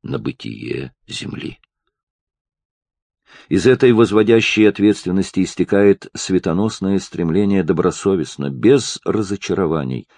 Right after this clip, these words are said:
изучать все окружающее. Даже каждый виртуоз нуждается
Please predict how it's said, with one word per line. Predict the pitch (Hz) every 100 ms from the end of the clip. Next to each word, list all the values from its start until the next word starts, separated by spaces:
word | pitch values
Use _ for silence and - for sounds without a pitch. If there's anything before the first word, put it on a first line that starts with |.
| _ _
изучать | 107 101 107 - 95 90
все | - - 73
окружающее. | - 65 62 53 52 - - - - _ _ _ _ _ _ _ _
Даже | 69 98 92
каждый | - 87 71 82
виртуоз | 78 71 80 69 -
нуждается | 64 - 69 71 - 71